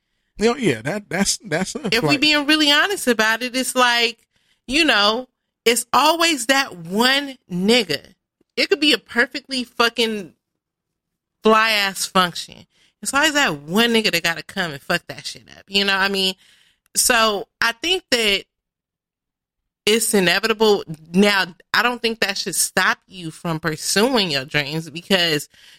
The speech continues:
Speaker 2: you know, Malcolm got took out. Martin got took out. Um,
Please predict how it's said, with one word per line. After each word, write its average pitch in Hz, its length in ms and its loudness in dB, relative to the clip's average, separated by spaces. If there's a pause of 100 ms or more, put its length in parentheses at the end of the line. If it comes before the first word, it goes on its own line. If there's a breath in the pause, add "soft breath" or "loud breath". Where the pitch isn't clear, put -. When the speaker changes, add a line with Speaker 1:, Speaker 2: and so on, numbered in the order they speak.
Speaker 2:
you 262 160 2
know, 170 320 2 (460)
Malcolm 185 600 2
got 160 240 -4
took 156 300 0
out. 151 340 -2 (260)
Martin 175 520 2
got - 240 -10
took 151 300 0
out. 143 420 -2 (560)
Um, 156 640 2